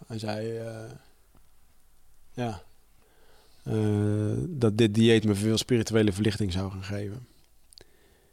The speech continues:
En, eh, ja, goed, eh, zij doen dat dus op basis van waar iemand vandaan komt. Zij werd een, een andere naam genoemd, ik ben even de naam vergeten, maar dat betekent, dat is het proces wanneer de aardappel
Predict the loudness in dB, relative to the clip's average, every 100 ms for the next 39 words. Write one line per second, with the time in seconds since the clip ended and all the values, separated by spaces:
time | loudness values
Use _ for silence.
0 | _ _ _ _ -6 -4 -2 -2 -2 -2
1 | -4 -6 -8 -14 _ -4 -2 0 0 2
2 | 4 4 4 4 4 4 4 6 6 6
3 | 0 0 2 2 0 0 4 8 6 4
4 | 0 0 0 -2 0 4 4 2 -4 -8
5 | -8 2 4 6 4 -2 0 0 -2 -10
6 | -18 -14 -10 -10 -10 -4 0 2 2 0
7 | -2 -6 -14 -12 -4 -2 -2 0 -2 0
8 | 2 2 2 0 2 2 2 0 0 -2
9 | 0 2 4 2 0 -6 -20 -20 -20 -20
10 | -20 -20 _ _ _ _ -20 -6 -2 0
11 | 0 2 4 4 4 4 4 6 6 4
12 | 6 6 6 4 4 4